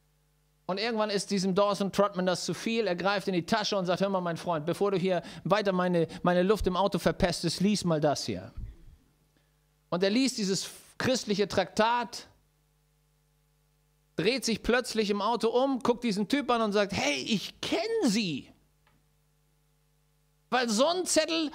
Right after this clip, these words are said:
habe ich schon mal vor einem Jahr bekommen. Und mit einem Schlag fällt es diesem Dawson Trotman ein und er sagt, Sie habe ich schon mal im Auto mitgenommen, stimmt's? Genau, sagt der junge Mann.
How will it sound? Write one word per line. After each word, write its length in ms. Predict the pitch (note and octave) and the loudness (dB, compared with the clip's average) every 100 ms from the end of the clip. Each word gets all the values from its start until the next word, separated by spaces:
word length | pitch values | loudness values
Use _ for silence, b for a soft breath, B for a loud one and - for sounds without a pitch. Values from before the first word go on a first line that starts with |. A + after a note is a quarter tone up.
| - | 0
habe 160 | D4 | 2
ich 100 | D4 | 2
schon 160 | - D4 | 2 4
mal 300 | D#4+ E4+ C#4 | 6 6 4
vor 180 | A#3+ A#3+ | 2 2
einem 220 | A#3 G#3+ | 2 4
Jahr 260 | G3+ F#3+ D#3+ | 4 4 2
bekommen. 400 | D3+ F3 B2+ G2 - _ _ _ _ _ _ _ _ _ _ _ _ _ _ _ _ _ _ - | 0 0 -2 -6 -20 _ _ _ _ _ _ _ _ _ _ _ _ _ _ _ _ _ _ -14
Und 100 | F#3 | -10
mit 180 | F3+ - | -10 -8
einem 300 | B3+ C#4 C4+ | -6 -4 -4
Schlag 420 | - - A#3+ C4 | -4 -4 -2 -2
fällt 240 | - A#3+ | 0 0
es 80 | A#3+ | 0
diesem 300 | G3+ F#3+ G3 | 0 0 0
Dawson 500 | G3+ A3+ A#3+ A3+ G#3 | 2 2 0 0 -2
Trotman 440 | - A3+ A#3+ G3+ G3 | 2 0 2 -2 0
ein 200 | A#3 A3+ | -2 -2
und 80 | |
er 80 | G#3 | -2
sagt, 320 | G3 G3 - B B B B _ _ _ _ _ _ _ _ _ - | -2 -4 -6 B B B B _ _ _ _ _ _ _ _ _ -8
Sie 280 | D3 C#3+ | -4 -4
habe 160 | - D#3 | -4 -4
ich 80 | B2+ | -4
schon 180 | C#3 C3 | -4 -4
mal 220 | G#3+ G3 | -2 -2
im 100 | F3 | -2
Auto 260 | G3+ F#3+ | -2 0
mitgenommen, 480 | D#3 D3 C#3+ B2 B2 | -2 -2 -4 -4 -4
stimmt's? 600 | - - F3+ G#3 - - - _ _ _ _ _ _ _ _ _ _ - | -6 -4 -2 -4 -6 -14 -20 _ _ _ _ _ _ _ _ _ _ -4
Genau, 480 | G#3 A#3+ D4 C#4+ B3 | 0 2 4 4 2
sagt 240 | A3 G#3+ | 0 0
der 60 | A3 | 0
junge 220 | A3+ A3+ | 0 0
Mann. 300 | G#3+ G#3+ | 0 -2